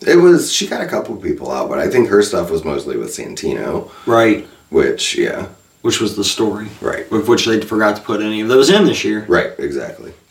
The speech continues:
Speaker 1: So, all right. Move on to the men's Rumble.
Speaker 2: Mm-hmm. This was, s-, God.
Speaker 1: Yeah. We'll
Speaker 2: So
Speaker 1: get to it, but I'll tell you my favorite. You, well, let me run through the
Speaker 2: Actually, can I tell you my
Speaker 1: Okay,
Speaker 2: favorite
Speaker 1: you
Speaker 2: part
Speaker 1: want to?
Speaker 2: real quick,
Speaker 1: Yeah.
Speaker 2: just before?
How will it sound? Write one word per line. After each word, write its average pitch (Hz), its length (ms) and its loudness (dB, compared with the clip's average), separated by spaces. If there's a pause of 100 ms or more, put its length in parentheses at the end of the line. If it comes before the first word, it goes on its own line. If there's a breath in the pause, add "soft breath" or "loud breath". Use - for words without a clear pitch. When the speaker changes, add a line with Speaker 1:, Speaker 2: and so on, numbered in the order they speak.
(140)
Speaker 1:
So, - 320 -16 (720 loud breath)
all - 80 2
right. 208 280 4 (220)
Move 123 200 6
on 131 120 6
to 135 60 6
the 127 80 0
men's 139 300 0
Rumble. 170 380 4
Speaker 2:
Mm-hmm. 180 460 4 (1040 loud breath)
This 151 200 2
was, 123 240 0 (240)
s-, - 320 -4 (240)
God. - 260 -6 (480 loud breath)
Speaker 1:
Yeah. - 280 4 (1040 loud breath)
We'll 156 120 4
Speaker 2:
So 185 60 6 (100)
Speaker 1:
get - 100 6
to 131 140 2
it, 98 40 -2
but 95 120 -4
I'll 95 100 -4
tell 101 180 -4
you - 120 -4
my - 100 -14
favorite. 78 360 -16 (100)
You, 104 240 -8
well, 120 160 0
let 151 100 4
me 175 60 8
run 147 240 2
through 104 160 2
the 87 240 -6 (100)
Speaker 2:
Actually, 185 320 2
can 196 80 0
I 196 80 0
tell 196 160 -2
you 196 60 2
my 156 140 2
Speaker 1:
Okay, - 80 -4
Speaker 2:
favorite 180 240 -4
Speaker 1:
you - 60 -8
Speaker 2:
part 175 100 2
Speaker 1:
want 160 80 -2
to? 165 80 -2
Speaker 2:
real 170 80 -2
quick, 180 200 -2
Speaker 1:
Yeah. 156 60 -4
Speaker 2:
just 156 180 -2
before? 151 560 -2